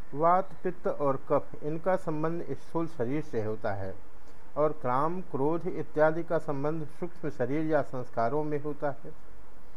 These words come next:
अतः वातादि का काम, क्रोध, लोभ से सीधा संबंध तो नहीं है। हाँ, वात, पित्तादि गुण संस्कारों में कुछ प्रभाव डाल सकते हैं,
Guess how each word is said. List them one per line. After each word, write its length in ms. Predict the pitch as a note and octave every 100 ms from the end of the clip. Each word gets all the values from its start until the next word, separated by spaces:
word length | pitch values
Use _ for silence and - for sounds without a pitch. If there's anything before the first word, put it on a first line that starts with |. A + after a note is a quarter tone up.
| - - - D3
अतः 200 | F#3 F#3+
वातादि 600 | C#3+ B2 A#2+ D#3+ F3+ F#3+
का 180 | F#3+
काम, 400 | F3 B2+ B2+ D#3
क्रोध, 380 | E3 D3 D#3+ C#3
लोभ 360 | A#2 C3 E3 D#3
से 220 | - E3+
सीधा 360 | - B2 B2+ D#3
संबंध 520 | D3 C#3 C#3+ D3 D3+
तो 100 | D#3+
नहीं 280 | D3 D#3 F3+
है। 200 | A#2 G#2 - - - - - -
हाँ, 380 | C3 G#2 G2 - - - - - - - B2+
वात, 440 | D3 D#3+ F3+ -
पित्तादि 600 | D#3 E3 - E3+ E3+ E3
गुण 200 | D#3 E3+
संस्कारों 640 | E3+ D3+ B2+ - B2+ C3+ E3+
में 200 | E3 E3+
कुछ 200 | - D3
प्रभाव 460 | - B2 G#2+ C3+ C3
डाल 200 | A#2 B2
सकते 340 | A#2 - G#2+
हैं, 200 | F#2+ G2